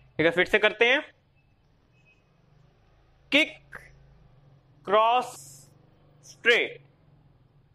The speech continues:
Then जो भी straight की है उसको kick, cross, straight, Right?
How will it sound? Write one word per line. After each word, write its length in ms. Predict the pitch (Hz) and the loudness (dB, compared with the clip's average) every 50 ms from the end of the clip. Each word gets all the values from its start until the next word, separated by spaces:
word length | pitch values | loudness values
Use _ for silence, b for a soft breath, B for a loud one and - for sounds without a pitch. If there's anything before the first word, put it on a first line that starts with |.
| _ _ _ _ _ _ _ _ _ _ _ _ _ _ _ - | _ _ _ _ _ _ _ _ _ _ _ _ _ _ _ -2
Then 280 | 185 202 254 269 240 190 | 0 0 2 0 -2 0
जो 220 | 226 247 285 294 | 2 2 2 4
भी 140 | 254 294 294 | 2 0 0
straight 460 | 294 - - - 226 220 226 226 - - | -2 -4 0 2 2 2 2 -2 -6 -6
की 160 | 220 233 233 | -2 0 2
है 140 | 233 226 233 233 220 226 _ _ | 2 2 2 0 -4 -8 _ _
उसको 380 | 202 196 - - _ 247 240 233 208 214 - _ _ _ _ _ _ _ _ _ _ _ _ _ _ _ _ _ _ _ _ _ _ | -8 -8 -8 -2 _ 0 0 0 -2 -6 -14 _ _ _ _ _ _ _ _ _ _ _ _ _ _ _ _ _ _ _ _ _ _
kick, 280 | - 302 320 311 - - _ _ _ - - - _ _ _ _ _ _ _ _ _ _ _ _ _ | 0 0 0 0 -8 -18 _ _ _ -20 -20 -20 _ _ _ _ _ _ _ _ _ _ _ _ _
cross, 420 | - 202 208 214 220 233 233 233 233 - - - - _ _ _ _ _ _ _ _ _ _ _ _ | 0 2 2 2 2 2 0 -2 -4 -10 -18 -20 -20 _ _ _ _ _ _ _ _ _ _ _ _
straight, 600 | - - - - - 196 190 175 131 107 - - _ - _ - - _ _ _ _ _ _ _ _ _ _ _ _ _ _ _ _ _ _ _ _ _ _ _ - | -20 -20 -20 -8 -4 0 0 0 0 -2 -6 -14 _ -20 _ -20 -20 _ _ _ _ _ _ _ _ _ _ _ _ _ _ _ _ _ _ _ _ _ _ _ 0
Right? 380 | 156 202 262 320 - - - | 2 2 2 0 -4 -8 -20